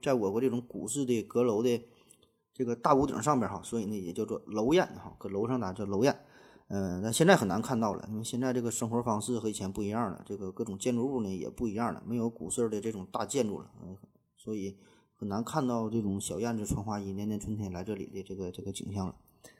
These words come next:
那还有一种名气更大的雨燕叫做金丝燕啊，这个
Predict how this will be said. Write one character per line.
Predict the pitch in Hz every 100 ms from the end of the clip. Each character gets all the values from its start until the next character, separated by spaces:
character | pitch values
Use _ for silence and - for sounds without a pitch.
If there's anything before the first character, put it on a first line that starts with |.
| _ _ _ -
那 | 139
还 | 151
有 |
一 | 165
种 | 139
名 | 117
气 | 123 147
更 | 175
大 | 165 156
的 | 127
雨 | 104
燕 | 101 95
叫 | 104 113
做 | 113 - - -
金 | 143 147
丝 | 147 120
燕 | 139 - - -
啊， | - -
这 | 101
个 | 98 90 73